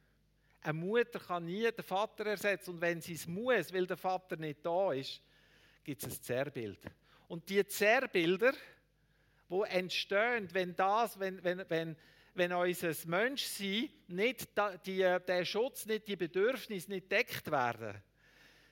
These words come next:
was dann passiert mit dem Mensch, ist, dass wir mit Sachen ein Problem bekommt, dass er mit dem Vater im Himmel nichts kann anfangen, zum Beispiel, oder der Heilige Geist für ihn ein Buch ist mit sieben Siegeln,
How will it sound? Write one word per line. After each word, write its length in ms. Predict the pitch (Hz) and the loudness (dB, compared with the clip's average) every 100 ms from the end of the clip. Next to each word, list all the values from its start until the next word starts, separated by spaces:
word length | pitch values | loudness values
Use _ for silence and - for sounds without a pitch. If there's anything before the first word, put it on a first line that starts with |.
| _ | _
was 200 | - 190 | 0 2
dann 220 | - 214 233 | 2 0 0
passiert 560 | 208 170 214 233 269 | -2 -2 0 0 0
mit 200 | 226 190 | -2 -4
dem 120 | 180 | -4
Mensch, 420 | 175 214 269 220 - | 0 0 0 -4 -8
ist, 440 | - 233 254 - - | -2 0 0 -2 -2
dass 220 | 208 156 | -2 0
wir 260 | 196 196 170 _ | 0 0 -4 _
mit 420 | - 180 - - - _ _ | -2 -2 -2 -12 -20 _ _
Sachen 540 | - 185 220 - 233 | -2 2 2 2 -2
ein 100 | 220 - | 0 -4
Problem 640 | - 151 165 180 233 233 220 | -6 -4 0 2 2 0 -6
bekommt, 480 | 208 196 185 185 185 - - | -6 -4 -4 -6 -12 -20 -12
dass 220 | - 165 165 | 0 0 0
er 100 | 160 | -4
mit 200 | 156 151 | -6 -6
dem 100 | 139 | -2
Vater 400 | 170 190 - 190 | 0 0 0 -2
im 120 | 160 | 0
Himmel 260 | 170 180 147 | -2 -2 -6
nichts 380 | 147 202 247 | -6 -6 -6
kann 320 | - 214 202 208 | -2 0 4 2
anfangen, 320 | 196 196 190 | 0 -4 -6
zum 160 | 190 | -10
Beispiel, 600 | 180 180 170 - 143 139 143 - - - | -8 -8 -10 -6 -4 -4 -6 -18 -20 -16
oder 200 | - 160 | -4 -4
der 160 | 175 156 | 0 2
Heilige 400 | 165 165 160 - | 4 4 2 -2
Geist 540 | 165 156 202 196 - - | 0 4 2 0 -10 -18
für 160 | - 175 | -4 -2
ihn 160 | 180 | 0
ein 80 | 165 - - | -2 -8 -8
Buch 200 | 175 220 | 2 2
ist 280 | 202 190 | 2 -6
mit 160 | 180 170 | -6 -6
sieben 280 | - 180 139 | 0 0 0
Siegeln, 460 | - 208 220 196 | 2 2 4 2